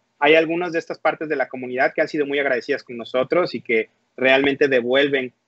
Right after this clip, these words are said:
y, y están involucradas, ¿no? Y siguen su camino muy bien. Pero hay otras partes que, pues, simplemente, como todo en la vida, pues, no salieron como, como debía de salir. Sí nos hemos involucrado en todo. Sí es algo que queremos dejar huella.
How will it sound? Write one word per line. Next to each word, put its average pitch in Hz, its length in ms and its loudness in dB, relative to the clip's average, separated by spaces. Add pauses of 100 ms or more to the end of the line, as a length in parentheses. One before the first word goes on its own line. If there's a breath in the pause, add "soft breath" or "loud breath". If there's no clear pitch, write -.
(140)
y, 113 400 -8
y 120 120 0
están 135 240 0
involucradas, 139 640 2
¿no? 143 120 -6
Y 147 60 -6
siguen 139 300 -8
su 143 140 -10
camino 123 340 -8
muy 123 160 -10
bien. 143 220 -2
Pero 151 140 4
hay 185 80 2
otras 196 220 -2
partes 170 340 -2
que, - 120 -10
pues, 123 160 -16
simplemente, 156 460 -8
como 113 220 -20
todo 151 140 0
en 160 60 -4
la 143 80 -4
vida, 156 220 -2
pues, 175 120 -10
no 196 120 -6
salieron 160 380 2
como, 123 280 -12 (140)
como 113 200 -8
debía 120 260 2
de 131 100 0
salir. 131 360 0 (280)
Sí - 260 0
nos 190 180 4
hemos 165 200 -2
involucrado 127 400 0
en 117 100 -4
todo. 107 260 -6 (200)
Sí 160 280 2
es 175 160 4
algo 165 180 2
que 147 80 -14
queremos 139 360 -6
dejar 123 300 -4
huella. 117 280 -8